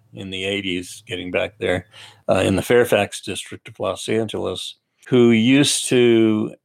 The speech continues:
have a mannequin in her window that she would dress in, like, S and M gear. And, um,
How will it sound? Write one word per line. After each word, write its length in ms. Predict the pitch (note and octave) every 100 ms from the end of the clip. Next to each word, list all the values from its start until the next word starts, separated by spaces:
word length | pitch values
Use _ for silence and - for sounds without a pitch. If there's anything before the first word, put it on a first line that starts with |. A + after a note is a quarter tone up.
| _ - B2
have 180 | B2+ G2+
a 60 |
mannequin 800 | F#2+ G2 A2 C3 C3 B2+ G#2+ G2
in 160 | G2 F#2+
her 160 | F#2
window 360 | F2 G#2 G#2+ F#2+
that 200 | F2 F2+
she 160 | -
would 160 | G2 F2
dress 520 | F2+ G2 F#2+ - - E3+
in, 480 | A2+ F#2+ F#2 G2+ A2+ _ _ _ -
like, 260 | A#2 -
S 200 | - -
and 120 | A2
M 220 | G2 G#2 G2+
gear. 560 | F2 F#2 F2+ F2 D#2+ _ _ _ _ -
And, 500 | A#2 A2 G#2+ G#2 G2+
um, 520 | G#2+ G#2 G2+ F#2+ -